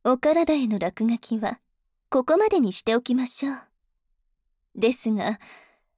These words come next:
まだもう少し油性ペンは使用していただきます。用意していただいたカップ、あるいはグラスを手に取ってください。今からそのカッ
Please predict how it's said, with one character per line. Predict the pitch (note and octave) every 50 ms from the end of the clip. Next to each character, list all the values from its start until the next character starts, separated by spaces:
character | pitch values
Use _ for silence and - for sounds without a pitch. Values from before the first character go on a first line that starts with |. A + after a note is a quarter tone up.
| _ _ _ _ _ _
ま | B3 D4+ F4 F4
だ | E4 D#4 B3+ G#3+
も | G#3+ G#3+ A#3 C4+
う | E4+
少 | - - - - - F#4+
し | - - - - B3+ B3+ B3+ - _ _ _ _ _ _ _ _ _ _
油 | A#3+ C4 C4
性 | - E4+ E4 E4+ -
ペ | - D4+ C4
ン | G#3+
は | F#3 F3
使 | - - - G#3+ G#3+
用 | A#3 C#4 C#4+
し | - -
て | - D4+
い | C#4+ C4+
た | D4 C4+
だ | C4+ C4+
き | - - C#4
ま | C#4 B3+
す。 | - - - _ _ _ _ _ _ _ _ _ _ _ _ _ _ _ _ _ _ _ _ _ _ _
用 | C4 D4+ F4 F#4 F#4+ F#4
意 | E4+
し | - -
て | - - B3
い | A3 G3+
た | - A#3 B3
だ | C4+ C4+
い | C4 B3+
た | - C4 B3+
カ | - - C4 D#4+
ッ | - _ _ _ _
プ、 | - - - - - - - _ _ _ _ _ _ _ _ _ _
あ | - B3+ C4+ C4+
る | D#4 E4+
い | F#4+ E4
は | C#4 A#3+ G#3 G3+ G3+ G#3 - _ _ _ _ _ _
グ | - G3+
ラ | G3+ B3+ C#4
ス | - - E4+ E4+
を | E4+ -
手 | - E4
に | G#4+ G#4+ -
取 | - D4 D4+
っ | -
て | - B3+
く | - A#3+
だ | G#3 A3
さ | - - - A#3+ A#3+
い。 | A#3+ - _ _ _ _ _ _ _ _ _ _ _ _ _ _ _ _ _ _ _ _ _ _ _ _ _ _ _ _ _
今 | - D4 E4+ F4+ F4+ D#4+
か | - B3 -
ら | G3+
そ | - - - A#3+ A3+
の | C#4 D4
カ | - - D#4
ッ | D#4